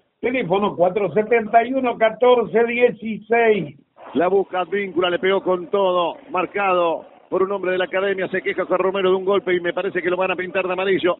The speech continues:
Speaker 2: Ahí se acerca el árbitro, hay tarjeta para el paraguayo, Damián.
Speaker 1: Autopartes Villa Elisa, la más completa, Camino Belgrano y cuatrocientos cincuenta y cinco, teléfono cuatro setenta y dos,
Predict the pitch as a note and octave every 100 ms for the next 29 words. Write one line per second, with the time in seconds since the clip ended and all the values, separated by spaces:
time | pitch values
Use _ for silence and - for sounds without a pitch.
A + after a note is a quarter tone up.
0 | - F#3+ D3 F3 G#3 F#3 F3+ G3+ F#3+ F#3
1 | F#3 F#3+ F3+ C3+ - - F3+ G3 F#3 F#3
2 | G3+ G3 G3 G3 F#3+ G3 G#3 F#3+ F#3 G3
3 | G#3 G3 E3+ D3 C3 A2+ F#2+ - - -
4 | - - - - - - - - - -
5 | A#3+ A#3+ - A#3 C4 B3 F#3 G#3 B3 A3+
6 | A#3 A#3 A3 B3 E3+ A3+ A3 A3 A3 A#3+
7 | A3 A#3+ B3+ A#3+ A3+ G3+ A3+ A#3+ A3+ A3+
8 | G#3+ B3 A#3+ G3 A3 G#3+ F#3 F#3 B3 A#3+
9 | F3 G#3 A3+ B3 A#3 F#3+ G#3+ A3 G#3+ B3+
10 | C4 A3+ E3 F#3 F3+ F3+ F3+ F#3 E3 F#3
11 | G3 F3 F#3 F#3 A3 A#3